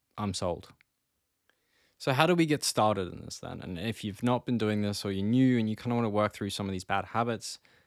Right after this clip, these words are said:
this whole next section is for you. And ideally, you always wanna skate on a slight slope and not just on flat ground. The point of this is that you want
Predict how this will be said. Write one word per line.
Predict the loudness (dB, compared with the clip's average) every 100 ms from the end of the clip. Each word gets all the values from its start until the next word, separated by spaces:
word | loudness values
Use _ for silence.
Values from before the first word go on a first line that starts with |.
| _ _
this | -12 -4
whole | 2 4 4
next | 2 0
section | -2 -2 -6 -6
is | -8
for | -12
you. | -14 -18 _
And | -10
ideally, | -8 -8 -4 0 2 2 0 -6 _ _ _ _ _ _ -16
you | -16 -6
always | 0 2 2
wanna | 2 0
skate | 0 0 0 0 -8 _
on | -6 -4
a |
slight | -2 -2 -2 -2
slope | -4 -6 -8 -16 _ _ _ _ _ -2
and | 0
not | 0
just | -2 -4
on | -2
flat | -2 -4
ground. | -6 -10 -14 _
The | -16
point | -4 0
of | 2
this | 2 0
is | -2 -4
that | -4
you | -4 -4
want | -2 -2 -4 -10